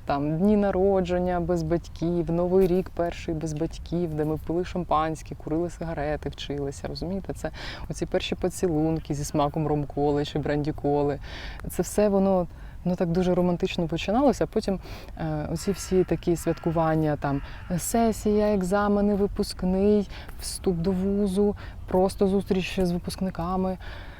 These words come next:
Пішли весілля одного, друга, другого, своє власне весілля, хрестини, родини, у,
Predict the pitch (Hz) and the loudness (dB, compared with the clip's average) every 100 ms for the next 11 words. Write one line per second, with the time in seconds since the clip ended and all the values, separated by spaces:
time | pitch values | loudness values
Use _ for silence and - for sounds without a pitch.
0 | - - - - - - - - 175 - | -14 -14 -14 -14 -12 -10 -10 -6 -4 2
1 | 196 185 180 - - 208 202 190 185 175 | 4 4 2 -2 0 4 6 6 4 4
2 | 190 175 175 170 175 180 165 180 185 175 | 2 2 2 2 2 2 2 2 2 2
3 | 180 - 180 185 185 185 - 185 180 - | 0 0 0 0 0 -2 0 0 0 0
4 | 190 185 180 - - - - 190 190 190 | 0 0 0 -2 -4 -2 2 4 4 2
5 | 190 170 180 196 190 185 185 | 2 4 4 4 4 4 2